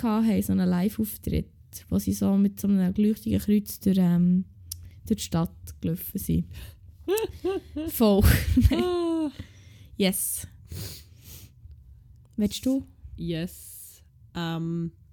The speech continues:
Speaker 2: ich muss grad überlegen, mit, ich, ich fange mit einem an, wo ich so ein bisschen gespalten dazu stehe,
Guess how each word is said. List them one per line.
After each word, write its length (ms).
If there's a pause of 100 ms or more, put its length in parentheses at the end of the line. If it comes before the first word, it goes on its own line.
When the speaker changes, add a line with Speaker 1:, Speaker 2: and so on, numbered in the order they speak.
(240)
Speaker 2:
ich 800
muss 140
grad 120
überlegen, 400
mit, 240
ich, 140
ich 180
fange 160
mit 160
einem 280
an, 200
wo 120
ich 180
so 100
ein 140
bisschen 480
gespalten 840
dazu 520
stehe, 520